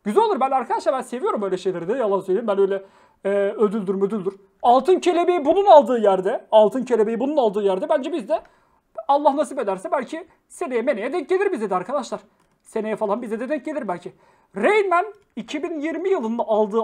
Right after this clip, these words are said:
Altın Köle-, Kelebek, bu da Altın Kelebeğe mi küstü? Ne yaptı? Bu niye böyle yaptı? Ha? Usta? Vallahi billahi ya.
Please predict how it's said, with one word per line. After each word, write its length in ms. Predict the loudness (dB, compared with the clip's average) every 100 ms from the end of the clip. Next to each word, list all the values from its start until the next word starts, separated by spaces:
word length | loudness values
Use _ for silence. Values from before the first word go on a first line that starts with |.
| 2
Altın 400 | 2 2 -2 -10
Köle-, 360 | -8 -8 -8
Kelebek, 520 | -6 -4 -4 -8 -12 -2
bu 80 |
da 60 | 2
Altın 300 | 2 0 -4
Kelebeğe 300 | -6 -4 -4
mi 100 | -8
küstü? 260 | -10 -8 -6
Ne 40 |
yaptı? 200 | -6 -6
Bu 60 | -6
niye 140 | -2
böyle 140 | 0
yaptı? 240 | -2 -4 -14 _ _ _ _ _ _ _ _ _ _ _ _ _ _ _ _ -2
Ha? 300 | 0 0 -4 _ _ _
Usta? 440 | -8 -6 -6 -6 _ _ _ _ _ _ _ _ _ _ _ -4
Vallahi 480 | -2 0 -2 -2 -4
billahi 380 | -2 0 2 0
ya. 320 | -2 -8